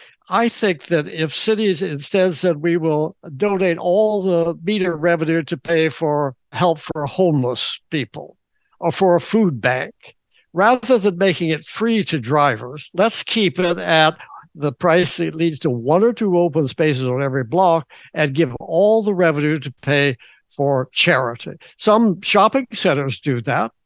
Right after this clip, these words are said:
that they have parking meters and they very conspicuously, <laughs> they donate the money to a different charity every year.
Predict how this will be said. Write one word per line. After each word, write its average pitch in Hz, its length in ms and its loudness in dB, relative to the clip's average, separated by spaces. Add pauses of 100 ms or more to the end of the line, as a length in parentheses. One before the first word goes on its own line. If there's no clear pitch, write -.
(140)
that 151 360 -2
they 151 300 4
have 135 300 0
parking 151 420 0
meters 160 480 -2
and 165 400 0
they 156 300 2 (420)
very 190 520 0
conspicuously, 208 1200 2 (200)
<laughs> - 480 0
they 190 160 4
donate 185 600 4
the 202 80 2
money 170 360 2 (220)
to 214 160 2
a 185 40 0
different 190 400 0
charity 165 520 2
every 147 380 -2
year. 120 280 -4